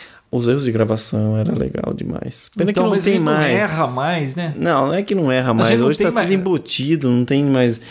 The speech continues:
Speaker 1: É que a gente errava muito, era muito bacana, né?
Speaker 2: Nossa.
Speaker 1: Se puder colocar um pouco nesse episódio aqui, eu
Speaker 2: Não,
Speaker 1: gostaria
Speaker 2: colocar
Speaker 1: de
Speaker 2: o quê?
Speaker 1: re-
Speaker 2: Não tem.
Speaker 1: Não, dos outros, dos
Speaker 2: Ah, os
Speaker 1: antigos.
Speaker 2: outros estão disponíveis lá, é só pegar, viu?
Speaker 1: É. Pô, que chato, cara. Tá disponível no site?
Speaker 2: Pô, lógico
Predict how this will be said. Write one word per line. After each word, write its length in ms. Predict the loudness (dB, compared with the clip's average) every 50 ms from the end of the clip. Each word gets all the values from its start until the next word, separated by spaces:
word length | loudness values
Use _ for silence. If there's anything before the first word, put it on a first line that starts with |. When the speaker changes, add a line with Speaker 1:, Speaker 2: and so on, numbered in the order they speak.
| -20 -10 -6
Speaker 1:
É 80 | -2 0
que 60 | 0
a 60 | 2
gente 240 | 2 2 2 2 0
errava 340 | 0 0 0 0 2 2 4
muito, 420 | 4 4 4 4 4 2 2 2
era 120 | 2 2
muito 180 | 2 2 0 0
bacana, 480 | 0 -2 -2 -2 -2 0 0 2 2 2
né? 120 | 0 -2 -4 -6
Speaker 2:
Nossa. 480 | -4 -4 -2 -2 -2 -4 -6 -8 -6 -2
Speaker 1:
Se 80 | -2 0
puder 220 | 2 2 0 2
colocar 320 | 2 2 0 0 2 2 0
um 100 | 0 2
pouco 300 | 2 0 0 0 0 0
nesse 240 | 0 0 0 -2 -4
episódio 400 | -4 -4 -2 0 0 0 0 -2
aqui, 220 | -4 -6 -6 -4
eu 120 | -4 -2
Speaker 2:
Não, 120 | -2 -2 -2
Speaker 1:
gostaria 320 | 0 0 0 0 0 0 0
Speaker 2:
colocar 160 | 0 0 0
Speaker 1:
de 60 | 0
Speaker 2:
o 20 | 2
quê? 60 | 2
Speaker 1:
re- 80 | 2 2
Speaker 2:
Não 160 | 2 2 0 0
tem. 340 | -2 -4 -4 -6 -8 -12 _ _ _ _ _ _ _ _
Speaker 1:
Não, 280 | 0 2 2 2 0 -2 -6 -10 -6
dos 280 | -2 0 0 0 2
outros, 340 | 0 0 0 -2 -4 -6 -6 -2
dos 80 | 0
Speaker 2:
Ah, 120 | 0 2 2
os 80 | 2
Speaker 1:
antigos. 160 | 2 2 2 2
Speaker 2:
outros 180 | 2 0 -2
estão 160 | -2 0 0 0
disponíveis 640 | 0 -2 -4 -2 -2 0 0 0 2 2 2 2 2
lá, 120 | 2 0
é 20 | 0
só 160 | 0 -4 -6
pegar, 400 | -4 -2 -4 -2 -2 -2 -4 -4
viu? 320 | -2 -2 -2 -2 -2 -2
Speaker 1:
É. 60 | -4 -6 -10 -16 -20 -20 _ _ _ _ _ _ _ _ _ _ _ -4
Pô, 220 | 0 2 2 2
que 100 | 0 -2
chato, 480 | -6 -6 -4 -2 -2 -2 -2 -2 -4 -8
cara. 240 | -8 -8 -12 -10 -4
Tá 120 | -2 -2
disponível 440 | -2 -2 -2 0 0 2 2 2 0
no 100 | -2 -2
site? 200 | -2 -4 -4 -2
Speaker 2:
Pô, 120 | 0 0 0
lógico 340 | 2 2 2 2 2 2